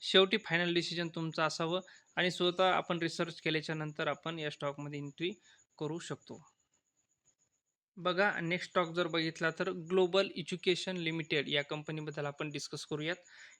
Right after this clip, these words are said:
एकशे एक्क्याऐंशी रुपये आपणाला या स्टॉकची आपणाला लेटेस्ट प्राईस दिसते. एका महिन्यामध्ये एकदम फ्लॅट दिसतो कंपनी, पावणे पाच पर्सेंट पर्यंत आपणाला कंपनी मायनस जाताना दिसते. सहा महिन्यामध्ये कंपनी पंचेचाळीस पर्सेंटनं आपणाला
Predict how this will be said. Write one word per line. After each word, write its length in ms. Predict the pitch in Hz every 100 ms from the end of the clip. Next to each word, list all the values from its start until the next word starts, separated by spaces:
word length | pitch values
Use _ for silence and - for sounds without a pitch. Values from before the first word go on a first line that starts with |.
| -
एकशे 600 | 202 - - 233 - -
एक्क्याऐंशी 640 | 202 196 - 226 214 196 190
रुपये 220 | 175 165
आपणाला 340 | 139 151 147
या 80 | 147
स्टॉकची 420 | - 143 - 165
आपणाला 280 | 151 147 147
लेटेस्ट 480 | 139 135 180 - -
प्राईस 220 | 151 147
दिसते. 360 | 151 - - 202 - - - _
एका 260 | 185 185 226
महिन्यामध्ये 500 | 214 196 185 180 190
एकदम 300 | 180 165 180
फ्लॅट 380 | - - 170 165
दिसतो 280 | 160 156 170
कंपनी, 420 | 160 151 156 165
पावणे 520 | 160 - 143 151 160 185 - _ _ _ -
पाच 240 | 180 180
पर्सेंट 380 | 185 - 170 160
पर्यंत 300 | 156 147 143
आपणाला 380 | 135 139 139 139
कंपनी 560 | 135 135 - 143 170 - _ _ _ 139
मायनस 360 | 143 156 160
जाताना 360 | 143 135 131 131
दिसते. 300 | 135 - 160
सहा 420 | - - 160 180
महिन्यामध्ये 480 | 180 175 170 165 165
कंपनी 420 | 160 151 156 175 185
पंचेचाळीस 880 | 151 156 151 170 165 - 147 156 -
पर्सेंटनं 520 | - 143 - 156 151
आपणाला 380 | 143 143 143 175